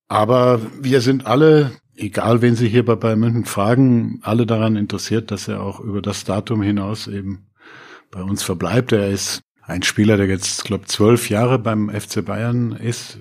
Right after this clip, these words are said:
ist ein Eigengewächs, damals im Alter von fünfzehn, glaub ich, zum F C Bayern aus Wien gekommen, hat eine tolle Entwicklung gemacht, ist ein wichtiger Spieler für uns und man darf nicht vergessen, zweifacher Trippelsieger sogar. Und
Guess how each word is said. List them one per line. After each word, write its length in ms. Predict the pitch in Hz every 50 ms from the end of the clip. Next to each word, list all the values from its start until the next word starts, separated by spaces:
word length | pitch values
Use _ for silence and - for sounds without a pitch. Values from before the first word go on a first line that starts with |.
| 104 -
ist 160 | 98 - -
ein 80 | - -
Eigengewächs, 720 | 82 90 104 107 120 117 117 110 127 123 120 - - -
damals 380 | - 104 104 104 101 95 -
im 120 | - 98 90
Alter 240 | 92 101 95 104 95
von 180 | - 95 90
fünfzehn, 480 | - - 113 120 113 - - 120 110 104
glaub 200 | 101 107 104 101
ich, 200 | 101 95 - - _ _ - - - - - - - _ _
zum 240 | - - 101 104 107
F 140 | 101 - -
C 100 | - 107
Bayern 280 | 92 101 104 113 113
aus 200 | 104 98 - -
Wien 180 | 110 110 113 110
gekommen, 720 | 104 98 - - 117 113 131 143 143 139 123 - - -
hat 220 | 85 98 107 -
eine 200 | 110 98 101 95
tolle 280 | - - 117 120 131 123
Entwicklung 480 | 107 101 101 117 117 - 143 131 131
gemacht, 600 | 131 147 131 143 143 143 - - - - - - _ _ _ _ _ _ _ _ _ _ _ _ _ _
ist 160 | - - -
ein 100 | 92 85
wichtiger 320 | 107 104 - - 107 98 92
Spieler 360 | - - - 98 107 131 131
für 180 | - - 123
uns 320 | 120 123 127 127 120 - 120
und 140 | 110 104 101
man 140 | 98 95
darf 220 | 90 98 95 92 -
nicht 140 | 101 95 -
vergessen, 580 | - 85 - 95 98 - - 101 95 95 - -
zweifacher 680 | - - - - 104 127 139 135 - 107 - 98 95 95
Trippelsieger 640 | - 98 104 98 - 113 95 101 113 110 113 110
sogar. 360 | 101 120 110 104 113 113 -
Und 280 | 104 107 110 107 -